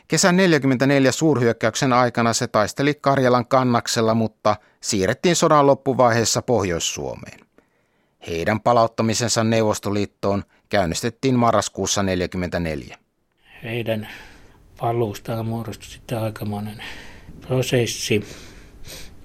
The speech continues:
Speaker 2: Siinä jatkosodan loputtua, niin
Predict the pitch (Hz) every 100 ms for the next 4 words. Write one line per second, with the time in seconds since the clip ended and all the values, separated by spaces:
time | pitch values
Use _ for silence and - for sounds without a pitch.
0 | - - - - - - - - - 117
1 | 110 110 - 113 123 113 - - 123 113
2 | 113 - - 110 107